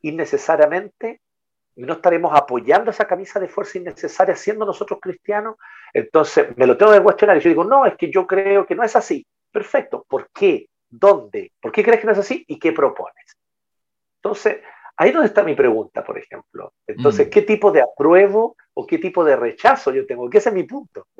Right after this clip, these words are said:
Speaker 1: Pero ¿qué es lo que yo veo entre los cristianos? El mismo tipo de apruebo y el mismo tipo de rechazo y los mismos argumentos y los mismos memes
Speaker 2: Mm.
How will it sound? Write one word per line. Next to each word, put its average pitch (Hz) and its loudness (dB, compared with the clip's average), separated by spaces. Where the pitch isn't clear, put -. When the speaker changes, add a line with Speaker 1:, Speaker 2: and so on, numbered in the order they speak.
Speaker 1:
Pero 117 -6
¿qué 196 -4
es - 2
lo 185 0
que 185 -8
yo 175 0
veo 190 0
entre 185 -10
los - -6
cristianos? 147 -10
El 98 -14
mismo 170 -8
tipo 123 -2
de 101 -2
apruebo 170 6
y 190 6
el 151 0
mismo 139 -2
tipo 143 0
de 117 2
rechazo 110 -4
y 120 -4
los 107 -2
mismos 104 -10
argumentos 165 -14
y - -
los 107 -4
mismos 107 -16
memes 208 -2
Speaker 2:
Mm. - -16